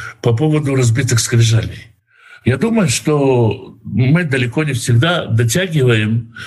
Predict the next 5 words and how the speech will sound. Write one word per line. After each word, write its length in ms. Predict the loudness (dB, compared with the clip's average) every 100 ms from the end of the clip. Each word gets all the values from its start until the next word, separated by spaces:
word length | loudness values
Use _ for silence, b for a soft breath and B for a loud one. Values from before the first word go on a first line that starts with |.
| B B 0
до 840 | 2 4 4 2 2 2 0 -6 _ _ -2
того 320 | 0 2 0
служения, 680 | -2 0 0 2 0 0 -2
о 260 | -4 -4
котором 600 | -2 0 0 0 0 0